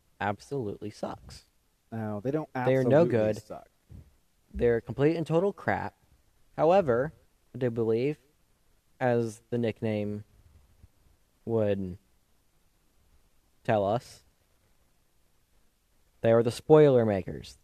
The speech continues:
Speaker 1: They get one card every year to spoil someone's season. And they
Speaker 2: Well,
Speaker 1: decide to play
Speaker 2: well, that,
Speaker 1: it
Speaker 2: that
Speaker 1: against
Speaker 2: they,
Speaker 1: Iowa.
Speaker 2: that they definitely,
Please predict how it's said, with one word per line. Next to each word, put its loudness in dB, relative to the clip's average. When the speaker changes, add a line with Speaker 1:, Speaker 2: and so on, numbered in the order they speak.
Speaker 1:
They -2
get 2
one 2
card 10
every 6
year 6
to -6
spoil 6
someone's 0
season. -6
And -6
they 0
Speaker 2:
Well, -8
Speaker 1:
decide 4
to 0
play 10
Speaker 2:
well, 10
that, 4
Speaker 1:
it -12
Speaker 2:
that 4
Speaker 1:
against 4
Speaker 2:
they, 8
Speaker 1:
Iowa. 8
Speaker 2:
that -2
they 2
definitely, -4